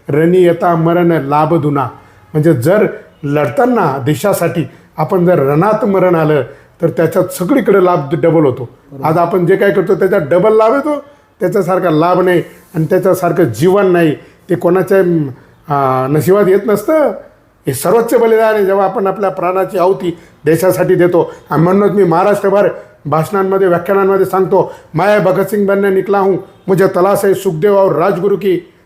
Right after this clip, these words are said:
Speaker 1: आणि असेच सुखदेव, राजगुरू आम्हाला प्रत्येक जिल्ह्यातून, प्रत्येक गावातून पाहिजे. आणि मग बघा, हा देश भ्रष्टाचार मुक्त आणि, अ, एकदम सुजलाम सुफलाम शिवरायांच्या स्वप्नातला,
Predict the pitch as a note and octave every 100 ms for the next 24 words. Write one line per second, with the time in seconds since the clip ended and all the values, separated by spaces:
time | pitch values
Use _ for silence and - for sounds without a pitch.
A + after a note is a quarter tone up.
0 | _ D#3+ D#3+ A#3 A3 - D#3+ G3+ F#3+ F3
1 | D#3 F#3 F3+ - - E3+ F3+ - F3+ F#3
2 | D#3 B2+ E3 F3 F3+ E3 E3+ - E3 A#2+
3 | E3+ F3+ - F3+ E3+ E3 F3+ - _ -
4 | C#3 D#3+ C#3 C#3+ G3 A3 - - - D3+
5 | E3+ A3 - - - - D3+ D#3+ F#3+ F3
6 | F3+ C#3+ D#3+ - - F#3+ - - - _
7 | _ - C#3+ E3 - - _ _ D3+ C3+
8 | B2+ B2+ E3+ D#3 G#3 E3+ A#2+ - _ -
9 | G#3 G#3 G#3 F#3+ E3+ - G3+ F#3 F#3 F3
10 | D3 - - _ - F#3 F3 F3+ F3 F3+
11 | - - E3+ G3+ A3 G3 D#3+ C#3+